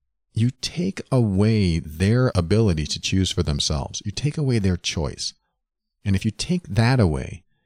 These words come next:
then you are contriving and controlling something that will eventually fail because it was orchestrated on one side.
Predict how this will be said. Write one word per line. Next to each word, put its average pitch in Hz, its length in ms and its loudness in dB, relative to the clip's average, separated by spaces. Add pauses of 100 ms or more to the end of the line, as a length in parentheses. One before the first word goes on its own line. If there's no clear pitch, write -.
(160)
then 113 160 2
you 156 120 2
are 147 60 2
contriving 127 760 0
and 80 100 0
controlling 117 480 0
something 80 420 -2
that 87 160 0
will 92 220 2
eventually 95 400 0
fail 123 480 0
because 85 460 0 (220)
it 104 100 -12
was 104 240 -6
orchestrated 90 640 2
on 78 240 2
one 80 360 2 (160)
side. 80 600 -2